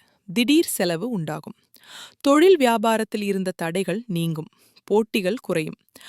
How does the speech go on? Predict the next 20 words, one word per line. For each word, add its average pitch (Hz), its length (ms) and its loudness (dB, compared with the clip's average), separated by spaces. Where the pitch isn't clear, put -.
பழைய 320 460 4
பாக்கிகளை 220 540 0
வசூலிப்பதில் 190 720 -4
வேகம் 214 440 0
காட்டுவீங்க. 156 420 -8
உத்தியோகத்தில் 214 680 2
இருப்பவர்கள் 180 600 -2
தெளிவாக 285 600 2
சிந்தித்து 202 640 -2
எதையும் 196 500 -2
வெற்றிகரமாக 190 760 -2
செய்து 165 300 -6
முடிப்பீங்க. 151 420 -8
புதன் 269 340 2
சஞ்சாரத்தால் 202 760 -2
புதிய 330 380 2
பதவிகள் 190 640 -2
உங்களை 190 340 -4
தேடி 170 280 -4
வரும். 156 200 -8